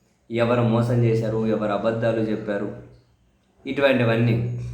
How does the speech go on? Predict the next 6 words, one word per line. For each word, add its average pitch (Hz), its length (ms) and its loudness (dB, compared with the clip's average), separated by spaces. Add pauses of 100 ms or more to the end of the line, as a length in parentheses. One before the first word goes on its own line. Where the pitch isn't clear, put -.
(1600)
యాక్చువల్గా 113 380 2
వైఎస్ఆర్ 131 380 2
కాంగ్రెస్ 135 380 0
పార్టీ 127 200 -2
ఇప్పటి 123 220 -2
వరకు 123 640 -4